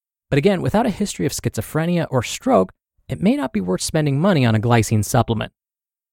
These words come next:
There have been other claims made about glycine supplementation. Some supplement manufacturers claim that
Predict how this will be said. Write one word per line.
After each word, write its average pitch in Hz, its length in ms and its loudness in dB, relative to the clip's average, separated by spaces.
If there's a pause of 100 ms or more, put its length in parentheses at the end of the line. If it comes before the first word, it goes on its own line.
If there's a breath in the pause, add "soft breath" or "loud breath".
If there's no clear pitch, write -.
(140)
There 233 140 2
have 302 80 4
been 285 180 -4
other 185 240 2
claims 113 380 -2
made 113 180 2
about 110 220 0
glycine 107 380 -2
supplementation. 101 800 -4 (420)
Some 156 280 0
supplement 143 380 0
manufacturers 123 640 -2
claim 110 260 -2
that 107 160 -4